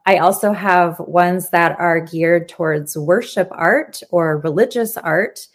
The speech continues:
I've been really trying to push some of my religious themed videos, uh,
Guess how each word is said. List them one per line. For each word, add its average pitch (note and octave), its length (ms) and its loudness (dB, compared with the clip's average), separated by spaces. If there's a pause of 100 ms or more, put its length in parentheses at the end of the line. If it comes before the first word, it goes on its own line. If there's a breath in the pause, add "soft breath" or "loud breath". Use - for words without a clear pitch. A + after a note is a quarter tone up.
(360 soft breath)
I've F3 220 4
been F3 160 4
really E3+ 220 4
trying F#3+ 420 -2
to F3+ 120 -4
push F3+ 380 0
some E3+ 240 -4
of E3+ 220 -2
my D#3 240 0
religious D#3 760 0 (140)
themed F#3 440 0
videos, G#3 800 0
uh, D3+ 380 0